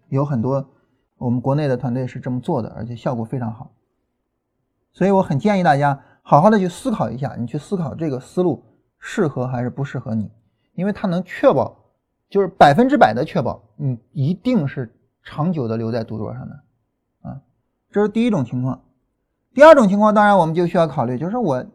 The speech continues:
挣钱了，那我挣钱了怎么办呢？就反过来的情况啊，如果说你有获利，这个时候呢，啊，我们应该将一部分的获利运用在新头寸上。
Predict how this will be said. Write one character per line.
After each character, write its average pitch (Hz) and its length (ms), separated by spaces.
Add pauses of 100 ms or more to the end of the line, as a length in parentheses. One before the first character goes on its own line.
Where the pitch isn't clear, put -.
(460)
挣 381 180
钱 - 180
了， 110 160 (720)
那 269 120
我 214 100
挣 320 220
钱 233 140
了 220 80
怎 202 100
么 180 60
办 226 160
呢？ 196 220 (340)
就 139 100
反 131 220
过 175 140
来 170 100
的 180 80
情 170 140
况 185 300
啊， 123 180
如 165 160
果 180 140
说 196 140
你 175 100
有 160 120
获 214 240
利， 254 240 (340)
这 240 140
个 190 100
时 - 80
候 175 160
呢， 156 240 (520)
啊， - 160
我 123 120
们 127 200
应 170 160
该 180 280 (360)
将 185 340 (160)
一 165 140
部 370 280
分 139 300
的 117 140
获 170 260
利 185 180
运 185 240
用 156 160
在 139 160
新 277 300
头 135 180
寸 123 200
上。 117 220